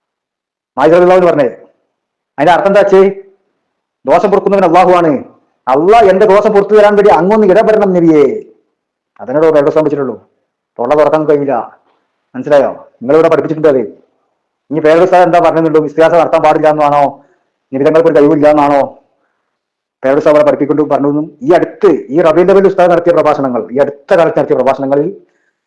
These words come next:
ഉസ്താദ് പറഞ്ഞ ചില ചില പ്രസംഗത്തിന്റെ ഭാഗങ്ങൾ കേട്ടോളി. ഈ മൂന്ന് ശൈത്താന്മാരും പറഞ്ഞത് നിങ്ങൾ കേൾക്കണം ആദ്യം. എന്നിട്ട് പേരുടെ ഉസ്താദ് അതാണോ അവിടെ പഠിപ്പിക്കണമെന്നുള്ളത് നിങ്ങൾ മൻ-, കേട്ടോക്കി. പച്ച നുണ പറഞ്ഞ ആളുകളെ വഞ്ചിച്ച്, കബളിപ്പിച്ച്,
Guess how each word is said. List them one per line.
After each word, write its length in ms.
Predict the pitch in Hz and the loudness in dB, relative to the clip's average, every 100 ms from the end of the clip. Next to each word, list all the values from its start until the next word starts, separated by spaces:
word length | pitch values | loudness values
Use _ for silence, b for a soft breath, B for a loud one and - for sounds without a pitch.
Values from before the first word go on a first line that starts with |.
| _ _ _ | _ _ _
ഉസ്താദ് 240 | 127 143 147 | -6 -2 0
പറഞ്ഞ 160 | 143 | -2
ചില 140 | 139 135 | -2 0
ചില 140 | 151 | 0
പ്രസംഗത്തിന്റെ 500 | - - 139 143 143 | -2 -8 -6 -4 -2
ഭാഗങ്ങൾ 240 | 135 139 | 0 0
കേട്ടോളി. 240 | 139 139 135 - _ _ _ _ _ _ | -2 -2 -6 -10 _ _ _ _ _ _
ഈ 140 | 139 170 160 | -6 -6 -6
മൂന്ന് 340 | 156 165 190 | -6 -2 0
ശൈത്താന്മാരും 400 | 175 175 180 190 | 0 0 0 0
പറഞ്ഞത് 180 | 175 175 | 2 2
നിങ്ങൾ 160 | 160 156 | 0 2
കേൾക്കണം 340 | 143 135 123 _ _ _ - | 0 0 -6 _ _ _ -8
ആദ്യം. 220 | 127 127 | -4 -4
എന്നിട്ട് 1000 | - - _ _ _ _ _ _ 135 147 | -6 -14 _ _ _ _ _ _ -6 -2
പേരുടെ 140 | 151 | 0
ഉസ്താദ് 200 | 165 175 | 2 2
അതാണോ 200 | 170 170 | 2 2
അവിടെ 140 | 165 160 | 2 0
പഠിപ്പിക്കണമെന്നുള്ളത് 600 | 147 151 151 160 151 165 | -2 -2 -4 -4 -2 -4
നിങ്ങൾ 1000 | 180 - _ _ _ _ _ _ 135 151 | -4 -16 _ _ _ _ _ _ -4 -2
മൻ-, 200 | 143 - _ _ 151 | -2 -6 _ _ -4
കേട്ടോക്കി. 440 | 147 151 143 139 - | -2 0 -2 -8 -6
പച്ച 420 | 139 151 151 - | -4 -4 -6 -2
നുണ 200 | 180 160 | -2 2
പറഞ്ഞ 180 | 165 165 | 0 0
ആളുകളെ 340 | 151 151 165 165 | 0 2 2 2
വഞ്ചിച്ച്, 360 | 131 151 165 | -2 -4 -2
കബളിപ്പിച്ച്, 760 | 156 - - 131 143 156 160 | -2 -4 -4 0 0 0 -2